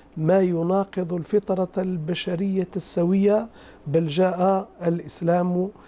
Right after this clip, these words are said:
لكي ينسجم مع هذه الفطرة، فهو دين الفطرة التي فطر الله عز وجل الناس عليها.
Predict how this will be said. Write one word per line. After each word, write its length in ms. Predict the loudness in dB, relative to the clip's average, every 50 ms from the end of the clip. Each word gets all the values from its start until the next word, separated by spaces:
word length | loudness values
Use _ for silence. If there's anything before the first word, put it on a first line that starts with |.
| -20 -20 -8 -2
لكي 400 | -2 -2 0 2 0 0 2 2
ينسجم 640 | 0 0 0 -2 0 0 2 2 2 0 0 0 0
مع 160 | 0 2 2
هذه 360 | 2 4 4 4 4 2 0
الفطرة، 520 | 0 -2 -4 -4 -2 0 0 0 0 -2 -6 _ _ -20 -20 -20 -20 -20 -10 -2
فهو 440 | 0 2 2 2 0 2 2 2
دين 440 | 2 2 2 0 2 2 0 0 -2
الفطرة 520 | -4 -4 0 -2 -2 0 0 -2 -2 -2 -2 -2
التي 400 | -2 0 0 0 0 0 0 0
فطر 400 | 2 0 -2 0 0 0 0 0
الله 380 | 0 2 2 2 2 2 2
عز 200 | 0 0 2 2
وجل 580 | 4 4 2 2 0 0 0 2 2 2 0 -2 -6 -14 -20 -20 -20 -20 -12 -2 0
الناس 420 | 2 4 4 4 2 2 0 0
عليها. 420 | 0 0 0 0 -2 -4 -6 -10